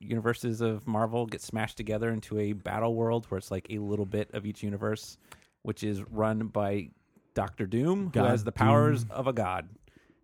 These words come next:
Speaker 1: And it got crazier from
Speaker 2: But
Speaker 1: there.
Speaker 2: it
Speaker 1: That
Speaker 2: becomes
Speaker 1: was,
Speaker 2: such
Speaker 1: like,
Speaker 2: a great story by
Speaker 1: issue
Speaker 2: the
Speaker 1: one
Speaker 2: end.
Speaker 1: and
Speaker 2: It's
Speaker 1: two.
Speaker 2: like
Speaker 1: Yeah.
Speaker 2: the ultimate Reed Richards Doctor Doom
Speaker 1: Yeah.
Speaker 2: story.
Speaker 1: Uh,
Speaker 2: Hmm.
Speaker 1: it was very Marvel nerdy. It really paid off if you're like,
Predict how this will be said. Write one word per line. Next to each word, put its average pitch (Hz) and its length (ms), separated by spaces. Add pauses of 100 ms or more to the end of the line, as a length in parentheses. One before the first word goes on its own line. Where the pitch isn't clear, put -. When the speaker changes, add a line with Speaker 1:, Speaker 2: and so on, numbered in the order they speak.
(140)
Speaker 1:
And 107 200
it 110 80
got 117 220
crazier 117 380
from 113 120
Speaker 2:
But 123 60
Speaker 1:
there. 156 80
Speaker 2:
it 160 40
Speaker 1:
That - 0
Speaker 2:
becomes 185 160
Speaker 1:
was, 160 60
Speaker 2:
such 170 100
Speaker 1:
like, 165 40
Speaker 2:
a - 40
great 139 240
story 139 260
by 117 100
Speaker 1:
issue 110 60
Speaker 2:
the 113 60
Speaker 1:
one 123 120
Speaker 2:
end. 120 100
Speaker 1:
and 117 80
Speaker 2:
It's 117 60
Speaker 1:
two. 117 80
Speaker 2:
like 113 120
Speaker 1:
Yeah. 104 160 (640)
Speaker 2:
the 107 120
ultimate 110 480
Reed 107 240
Richards 107 680 (140)
Doctor 117 300
Doom 107 580
Speaker 1:
Yeah. 135 140
Speaker 2:
story. 107 320 (140)
Speaker 1:
Uh, 139 340
Speaker 2:
Hmm. 165 160
Speaker 1:
it 104 120
was 165 220
very 151 440
Marvel 131 440
nerdy. 135 520
It 120 140
really 127 300
paid 120 240
off 113 240
if - 180
you're 113 140
like, 110 260